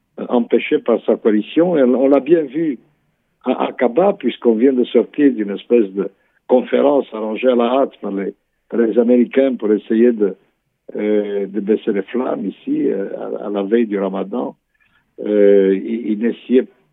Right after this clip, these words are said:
strictement rien passé parce qu'il ne peut rien s'y passer. C'est-à-dire là, chaque, chaque pas qu'il va faire, il va être empêché par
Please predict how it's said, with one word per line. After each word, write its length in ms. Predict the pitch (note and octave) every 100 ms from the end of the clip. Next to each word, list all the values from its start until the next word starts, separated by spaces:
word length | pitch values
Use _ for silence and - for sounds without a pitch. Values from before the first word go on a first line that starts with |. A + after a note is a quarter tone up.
| -
strictement 480 | - C3+ - A2+ G#2+
rien 200 | - C3+
passé 440 | G2+ G#2 - E3 D3+
parce 180 | - -
qu'il 120 | A#2
ne 80 | B2
peut 220 | - D3+
rien 240 | C#3 C#3+ A#2
s'y 80 | A2+
passer. 460 | A2+ A#2+ - E3 B2
C'est-à-dire 240 | - A2 G#2+
là, 260 | A#2+ A2+ - - _ _ - G2+
chaque, 420 | - D#3+ - - C3
chaque 300 | A2 - D3 - -
pas 160 | D#3+ D3
qu'il 160 | B2+
va 160 | A#2 G#2+
faire, 340 | - D3 E3+
il 80 | C#3
va 140 | A2+
être 200 | A#2 C3
empêché 460 | A2+ G#2 G#2 - C3
par 180 | B2